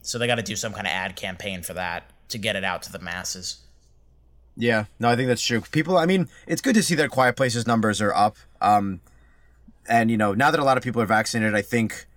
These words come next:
Speaker 2: I think this F-, F nine weekend and Black Widow's weekend will be very telling. But hopefully, you know, theaters won't have to do too much. People will just get vaccinated and be excited about movies again like we are.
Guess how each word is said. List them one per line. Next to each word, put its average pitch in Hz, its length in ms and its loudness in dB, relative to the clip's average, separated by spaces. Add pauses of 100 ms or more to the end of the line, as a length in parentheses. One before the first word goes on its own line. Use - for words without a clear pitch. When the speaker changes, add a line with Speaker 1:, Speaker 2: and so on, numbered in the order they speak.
(120)
Speaker 2:
I 156 100 4
think 170 300 2
this 117 340 -2
F-, 165 120 2
F 135 220 0
nine 127 460 2 (480)
weekend 143 420 2
and 120 100 0
Black 117 220 2
Widow's 113 240 0
weekend 104 260 -2
will 90 40 -8
be 95 60 -4
very 95 240 0
telling. 90 360 -2
But 92 220 -4 (320)
hopefully, 185 400 0 (160)
you 123 80 2
know, 107 140 2
theaters 135 320 0
won't 123 160 2
have 123 140 2
to 123 60 -6
do 113 120 0
too 104 120 -6
much. 95 200 -2
People 107 200 -6
will 107 80 -4
just 101 340 -4 (840)
get 117 160 0
vaccinated 113 520 0
and 101 80 -2
be 110 120 0
excited 110 260 0
about 98 140 -2
movies 95 240 -6
again 92 200 -4
like 87 160 -6
we 90 120 -4
are. 85 180 -2